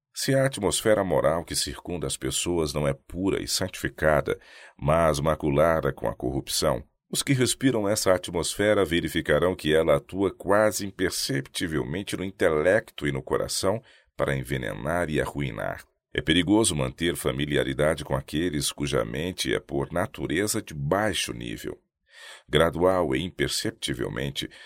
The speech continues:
os que por natureza são conscienciosos e amam a pureza, chegarão ao mesmo nível, participarão da imbecilidade e esterilidade moral com que são constantemente postos em contato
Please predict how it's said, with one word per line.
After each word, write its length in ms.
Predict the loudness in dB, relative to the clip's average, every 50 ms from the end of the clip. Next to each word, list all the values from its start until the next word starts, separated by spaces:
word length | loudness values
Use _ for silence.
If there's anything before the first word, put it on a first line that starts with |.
| -20 -14 _
os 120 | -4 -2
que 120 | -2 -2 -4
por 200 | -2 -4 -4 -4
natureza 520 | -4 -6 -4 -2 0 2 2 2 0 -2
são 180 | 0 0 -2 -2
conscienciosos 1160 | -4 -6 -6 -6 -4 -4 -4 -4 -4 -2 -2 0 2 2 4 2 2 0 -2 -4 -4 -4 -4 -2
e 100 | -2 0
amam 340 | 0 0 -2 -2 -4 -6 -6
a 60 | -8
pureza, 640 | -8 -8 -6 -6 -4 -2 -2 -2 -2 -2 -4 -6 -8 -10 -14 -20 -20 -20 -20 -18 -8
chegarão 540 | -2 0 2 4 6 6 6 6 4 2 2
ao 100 | 0 0
mesmo 420 | 0 0 0 0 0 0 -2 -2 -4
nível, 640 | -2 -2 -2 -2 -4 -4 -4 -6 -6 -6 -6 -8 -2 _
participarão 840 | 0 0 0 0 0 0 0 0 2 4 4 4 4 2 0 0
da 140 | 0 0 0
imbecilidade 1160 | 0 -2 -4 -2 -2 -2 0 -2 -4 -4 -4 -6 -2 0 2 2 2 2 0 0 -2 -8 -8
e 100 | -6 -4
esterilidade 920 | -4 -4 -2 -2 -4 -4 -4 -4 -6 -6 -6 -4 -2 0 0 0 0 -2
moral 500 | -2 -2 -2 -2 0 0 0 0 0 -2
com 160 | -2 -6 -8 -6
que 120 | -4 -2
são 200 | -2 -2 -2 -2
constantemente 720 | -4 -4 -4 -4 -4 -4 -6 -6 -6 -8 -8 -10 -10 -12 -16 _ _ -2
postos 520 | 0 0 0 0 -4 -4 -4 -6 -6 -4
em 80 | -6 -4
contato 640 | -4 -4 -6 -6 -4 -2 -2 0 0 -2 -4 -8